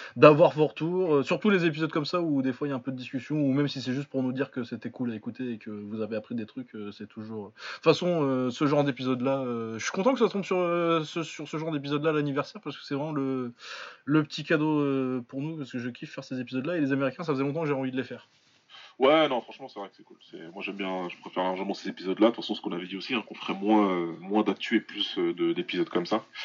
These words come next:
Speaker 2: C'est beaucoup mieux. C'est, c'est, c'est ce pourquoi on a commencé le podcast en plus, à la base. Donc, euh, donc voilà, moi, il y a plus, en toute humilité, il y a rien qui me fait plus plaisir que ça, en fait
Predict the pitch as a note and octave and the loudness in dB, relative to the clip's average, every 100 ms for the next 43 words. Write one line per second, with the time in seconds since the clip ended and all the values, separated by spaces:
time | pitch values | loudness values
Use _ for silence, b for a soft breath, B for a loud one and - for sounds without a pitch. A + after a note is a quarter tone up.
0 | B B - - - C3 B2 C3 B2+ D3+ | B B -4 -2 2 0 0 0 8 8
1 | F#3 - G#2 G2+ G2 F#2+ - - G2+ G2+ | 8 2 0 2 2 0 0 4 6 6
2 | G2+ - - G#2+ - - A#2 A#2+ - A#2+ | 4 4 6 6 4 -2 0 -2 -4 2
3 | A#2 G#2 F#2 F#2+ G2 - A2+ - - F#2+ | 4 4 0 -4 -6 -6 -6 -6 -2 -4
4 | - - B2+ - - B B B B B | -2 -2 0 0 -4 B B B B B
5 | B - - F2 B2+ C#3+ G2+ - _ _ | B -2 0 4 4 4 0 -10 _ _
6 | - - - - - - - - - - | -20 -20 -14 -12 -12 -14 -14 -16 -16 -16
7 | - - - F#2 A2+ G#2 A2+ G#2+ G2 - | -16 -14 -6 2 4 4 2 2 0 -4
8 | _ - A#2 A2+ A2 A2 A2 A2 A2 - | _ -18 -12 -10 -10 -10 -10 -10 -10 -2
9 | G#3+ - D#4+ - C3+ C3 C#3+ D3 G#2 A#2 | 0 2 0 2 4 8 12 12 10 4
10 | - A2 - A2 _ - - A2 G#2+ - | 2 -4 -12 -14 _ -20 -4 -2 -2 -6
11 | G2 C3 B2 | 0 0 2